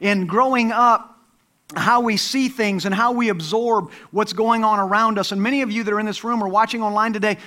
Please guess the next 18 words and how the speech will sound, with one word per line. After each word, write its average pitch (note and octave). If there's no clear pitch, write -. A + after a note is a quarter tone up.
you've G#3
got A#3+
experiences, A#3+
even C#4
as A3
I'm G3+
speaking -
in G3+
your G3
mind, A#3
you're, G#3
you're, G3+
you G3+
think D#4+
about, G3+
it's F#3
really D4
easy B3+